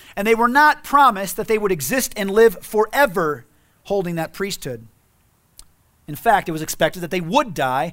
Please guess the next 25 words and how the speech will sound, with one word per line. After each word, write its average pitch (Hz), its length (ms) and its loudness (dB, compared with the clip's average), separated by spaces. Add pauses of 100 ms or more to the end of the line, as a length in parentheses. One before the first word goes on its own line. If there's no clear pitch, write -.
(140)
stop 269 460 0
holding 160 260 -4
the 147 60 -12
priesthood, 156 460 -2 (180)
and 160 120 -12
pass 185 320 -4
it 190 60 -4
along 151 420 -2 (220)
to 156 100 -14
those 139 220 -8
who 123 60 -14
followed 165 400 -2
them. 117 260 -14 (960)
But 147 140 -6
Jesus 156 480 -2
has 143 140 -6
received 180 380 -6
his 175 120 -4
priesthood 175 520 -6 (200)
by 151 140 0
God's 156 580 -4 (120)
sworn 165 880 -8 (280)
oath. 139 400 -10 (1300)
What's 214 260 0
more, 247 320 2